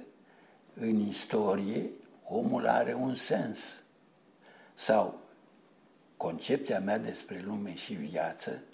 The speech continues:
include acest fapt, întâlnirea la sfârșitul ei cu Creatorul, cel care m-a trimis aici. Nu? De multe ori am zis,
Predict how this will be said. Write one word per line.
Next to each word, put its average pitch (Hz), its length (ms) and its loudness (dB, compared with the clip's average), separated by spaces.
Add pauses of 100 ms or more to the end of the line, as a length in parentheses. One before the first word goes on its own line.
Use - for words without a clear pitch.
(880)
include - 520 2
acest - 500 -4
fapt, - 540 -4 (160)
întâlnirea 104 880 0
la 95 140 -4
sfârșitul - 640 -10
ei 220 380 -6 (520)
cu - 140 -10
Creatorul, - 720 0
cel - 260 -4
care 64 260 -2
m-a - 160 -2
trimis 76 520 -4
aici. - 400 -12 (320)
Nu? - 60 -20 (1900)
De - 240 -4
multe 135 380 4
ori 120 240 4
am 113 180 2
zis, - 220 -6